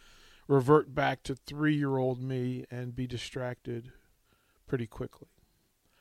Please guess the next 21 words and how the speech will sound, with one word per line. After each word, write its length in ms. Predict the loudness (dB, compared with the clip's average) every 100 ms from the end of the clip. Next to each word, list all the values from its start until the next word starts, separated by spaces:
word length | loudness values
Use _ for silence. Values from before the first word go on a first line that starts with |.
| _ -8
I'll 60 |
start 320 | 2 8 8
with 140 | 8 0
women's 320 | 0 -2 -4
basketball, 640 | -4 -4 -6 -10 -10 -10 -12
though. 180 | -12
I 120 | -12 -10
will 180 | -8
do 260 | -6 -2 2
that, 280 | 2 0 -4 _ _ _ _ _ _ _
uh, 300 | -10 -8 -8 -12 -20 _
on 140 | -8 -6
purpose. 440 | -6 -8 -16 -20 _ _ _ _ _ _ _ _ _ _ _ _ _ _ _ _ _ _ -20 -8
That 220 | -2 0
this 200 | 2 2
is 140 | 2 0
a 60 |
team 640 | -2 0 2 4 4 0 -4 -4
who, 420 | -2 0 -2 -4 _ _ _ _ _ _ _ _ _ _ _ _ -14 -10 -10 -12 _
quite 260 | -2 0 0
frankly, 760 | 4 6 6 6 6 6 0